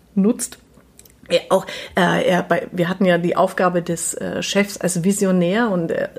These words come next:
acht Fragen, die sich der Visionär bei seiner, äh, äh, Jahressitzung stellen sollte. Und die achte Frage lautet eben, "Sollte ich, ähm, eine Drohne kaufen,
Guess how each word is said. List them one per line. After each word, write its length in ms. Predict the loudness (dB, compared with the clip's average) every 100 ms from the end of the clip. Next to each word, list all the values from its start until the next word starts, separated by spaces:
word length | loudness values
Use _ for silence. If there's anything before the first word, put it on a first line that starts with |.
| -8
acht 260 | -6 -6 -8
Fragen, 600 | -6 -2 0 2 2 2
die 120 | 0
sich 180 | -2 -2
der 160 | 0 0
Visionär 480 | 0 0 0 0 2
bei 140 | 0
seiner, 320 | 0 -4 -4 -8 -16 -20 -10
äh, 260 | -6 -6 -6 -8 -12 -16 -16 -18 -14
äh, 320 | -12 -8 -4
Jahressitzung 840 | 0 2 2 0 -4 -4 -4 -6
stellen 460 | -4 0 2 4 2
sollte. 360 | 2 2 2
Und 120 | -2 -2
die 140 | -6
achte 300 | -8 -6 -8
Frage 440 | -4 -2 0 0
lautet 440 | -2 -2 -2 -4 -10
eben, 280 | -6 -4 -6 -8 -14 -12
"Sollte 400 | -2 2 2 2
ich, 320 | 2 -2 -6
ähm, 460 | -2 0 2 2 0
eine 300 | -2 -2 0
Drohne 460 | 0 0 2 2 0
kaufen, 640 | -2 0 0 2 0 0